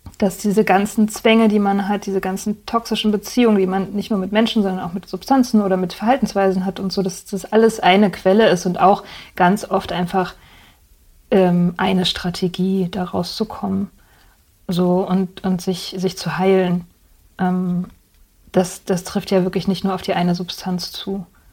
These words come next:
sondern auf alle Sachen, die man sich so reinzieht. Eben ja, was auch mit dieser Gedankenkontrolle, genau das.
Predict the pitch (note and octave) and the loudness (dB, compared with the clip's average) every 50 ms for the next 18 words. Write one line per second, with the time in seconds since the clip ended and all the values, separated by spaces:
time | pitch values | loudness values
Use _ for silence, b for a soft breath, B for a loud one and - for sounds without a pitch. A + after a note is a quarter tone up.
0 | _ _ _ _ _ _ _ _ _ _ _ _ _ _ - - G3 F#3+ F3+ F3 | _ _ _ _ _ _ _ _ _ _ _ _ _ _ -10 -4 -2 0 2 2
1 | F3 F3 F3 F3+ F#3+ G3+ - _ _ _ _ _ _ - F#3 F3+ - - G3 F#3 | 2 2 2 0 -2 -4 -10 _ _ _ _ _ _ -2 -2 0 2 4 4 4
2 | F3+ F3 F3+ E3 D#3+ F3+ F3 F3 F3 E3+ E3+ E3+ - E3+ - - F#3+ F3 E3+ E3 | 4 4 2 2 2 4 4 4 4 4 2 0 -2 -4 -8 -6 -6 -4 -4 -2
3 | E3 E3 E3+ - F#3+ F#3 G3 G#3+ F#3+ G3 G3 F#3 G3 F#3 F#3+ A3 B3 A3 G#3+ F3+ | -4 -4 -6 -6 -6 -4 0 2 2 4 4 4 6 6 6 6 6 4 2 0
4 | - - - - A3+ F3+ - A3 G#3+ A3 G#3+ A#3 A3 A#3 G#3 G#3 G3+ C4 - G4 | -2 -6 -6 -2 -2 0 2 0 0 2 2 4 4 4 4 4 4 2 0 -4
5 | F4+ - - B3+ A#3+ A3+ - - G#3 G3+ G3+ G#3 G3+ G#3 G3+ G3 F#3+ G#3+ B3 A3+ | -6 -2 2 2 2 2 0 -2 0 2 2 4 4 4 4 4 4 2 4 4
6 | A3+ A#3+ C#4 C4+ - - | 4 2 2 0 -4 -14